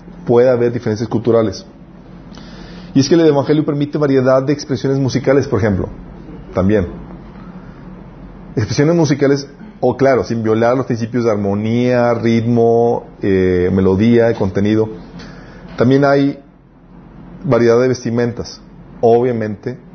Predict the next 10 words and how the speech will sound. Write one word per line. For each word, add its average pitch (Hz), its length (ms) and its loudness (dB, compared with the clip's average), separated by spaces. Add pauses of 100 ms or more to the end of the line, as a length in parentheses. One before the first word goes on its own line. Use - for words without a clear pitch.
(120)
sin 110 240 0
violar 101 300 4
el 107 60 -2
principio 110 360 -4
de 101 140 0
propiedad 98 800 0
y 110 60 0
distinción 98 480 -2
de 95 80 0
género. 117 340 0